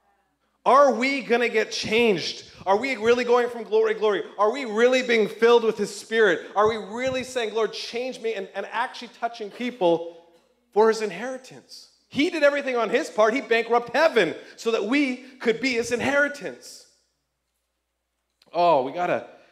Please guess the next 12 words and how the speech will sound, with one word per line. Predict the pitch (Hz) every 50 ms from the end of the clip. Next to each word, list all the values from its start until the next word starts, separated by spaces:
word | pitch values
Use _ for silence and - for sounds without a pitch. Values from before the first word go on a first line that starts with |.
| _ _ _ _
we | - 196 208
just | 170 196 190 -
got, | - 175 - 165
we | 196
gotta | 247 262 226
get | 170 151 123
real. | 113 113 160 220 240 202 - - - _ _ _ _ _ _ _ _ _ _ _ _ _ _ _ _ _ _ _ _ _ _ _ _ _ _ _ _ _ _ _ _ _
I'm | 147 170 240 262
preaching | - 302 269 - - 233
to | 214
myself, | 190 165 160 156 - 180 175 170 -
guys. | - 127 107 101 - - - -